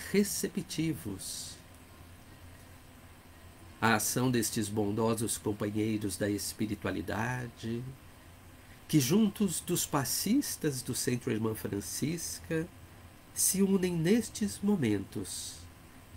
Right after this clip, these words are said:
a fim de levar a todos nós que estamos unidos pelo mesmo pensamento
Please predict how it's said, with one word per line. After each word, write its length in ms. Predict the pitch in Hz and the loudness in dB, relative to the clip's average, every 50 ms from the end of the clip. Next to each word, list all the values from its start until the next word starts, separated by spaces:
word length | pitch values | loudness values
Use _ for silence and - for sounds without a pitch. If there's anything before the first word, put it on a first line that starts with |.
| - - - - - - - - - | -18 -18 -18 -18 -18 -18 -14 -2 2
a 100 | 110 120 | 2 2
fim 300 | - - - 135 139 135 | 2 2 2 4 4 4
de 160 | 123 117 127 | 2 4 4
levar 760 | 127 123 120 107 - - 123 123 123 127 127 120 120 117 120 | 4 4 4 2 2 2 2 4 4 4 4 2 2 0 0
a 120 | 117 113 - - - - - - - - - - - - - - - - - - - - - - - - - | -2 -4 -6 -8 -16 -20 -20 -20 -20 -20 -20 -20 -20 -20 -20 -20 -20 -20 -20 -20 -20 -20 -20 -20 -20 -6 2
todos 560 | - 190 226 262 277 220 208 247 226 - - | 6 6 6 6 4 2 2 0 0 0 0
nós 720 | - 120 110 107 98 98 95 - - - - - - - - - - - - - - - - - - - - - - - - - - - - - - - - - - - - - - - - - - - - - - - - - - - 170 - - - - - - | 0 2 2 2 0 -2 -4 -6 -10 -10 -10 -12 -12 -14 -16 -18 -20 -20 -20 -20 -20 -20 -20 -20 -20 -20 -20 -18 -18 -18 -18 -20 -20 -20 -20 -20 -20 -20 -20 -20 -20 -20 -20 -20 -20 -18 -16 -18 -18 -18 -18 -18 -18 -18 -18 -16 -14 -14 -14 -14 -16 -18 -20 -10 -2
que 120 | - 113 | 2 2
estamos 1000 | 110 - - - 120 117 110 110 107 98 95 90 - - - - - - - - - - - - - - - - - - | 2 2 2 2 2 2 2 2 0 0 -2 -4 -6 -8 -8 -8 -10 -12 -14 -16 -16 -18 -18 -18 -18 -18 -18 -18 -6 -2
unidos 720 | - 127 120 117 139 175 196 196 160 165 147 - - - | 0 0 2 2 4 4 2 2 0 -2 -4 -4 -6 -6
pelo 260 | - - 117 113 117 | -4 -2 0 0 0
mesmo 320 | 110 110 107 104 - 113 104 | 0 0 0 -2 -2 -4 -4
pensamento 680 | - 107 107 107 - - 107 98 98 104 113 139 160 | -2 -2 -2 -2 -2 -4 -6 -4 -2 -2 -2 -2 -4